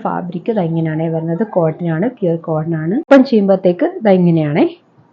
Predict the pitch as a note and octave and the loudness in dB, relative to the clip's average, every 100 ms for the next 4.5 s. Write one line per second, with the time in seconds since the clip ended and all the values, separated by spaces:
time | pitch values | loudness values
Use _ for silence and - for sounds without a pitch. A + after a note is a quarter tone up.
0 | _ _ _ _ _ _ _ _ A#3+ G3 | _ _ _ _ _ _ _ _ -4 2
1 | F3+ E3+ E3 D#3+ E3+ A#3 - - - - | 4 4 2 2 2 0 -2 -10 -20 -2
2 | G3+ F#3 F#3 F#3 - F#3 F3+ D4+ G4+ C#4+ | 2 4 4 2 4 4 6 4 4 0
3 | A3 F#3 E3 D#3+ A#3+ - - _ G3 F3+ | 0 0 2 2 0 -2 -16 _ 0 0
4 | - G3 F3 D#3 F3 | 0 0 2 2 2